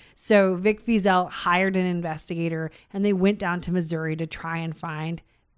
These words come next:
Becky Powell. And they did. They said she was twenty-seven. She knew everything about Ottis Toole, her supposed uncle, and the house that they lived in together in Jackson, Florida.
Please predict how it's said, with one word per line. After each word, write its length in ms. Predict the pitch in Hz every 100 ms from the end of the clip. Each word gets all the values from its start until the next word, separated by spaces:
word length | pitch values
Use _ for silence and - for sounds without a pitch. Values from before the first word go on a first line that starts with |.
| -
Becky 300 | 151 - 170
Powell. 460 | 214 330 160 143 - _ -
And 120 | 180
they 80 | 190
did. 340 | 254 285 160 - _ _ _ _ _
They 120 | 185
said 220 | 180 185
she 100 | -
was 160 | 170 160
twenty-seven. 840 | - 190 208 202 214 208 233 294 - _ _ -
She 380 | - - 185
knew 220 | 170 170 175 -
everything 480 | 190 214 208 226
about 320 | 220 202 190 -
Ottis 360 | 180 190 180 -
Toole, 460 | - 175 180 240
her 140 | 277 175
supposed 500 | - 175 165 165 185 -
uncle, 500 | 160 165 208 254 285 - - -
and 160 | 190
the 60 | 180
house 300 | - 170 175
that 160 | 180
they 100 | 185
lived 260 | 170 170 170
in 140 | 180
together 420 | 170 170 165 175 170
in 140 | 156
Jackson, 540 | 160 156 - - 165
Florida. 680 | 156 170 156 156 180 202 240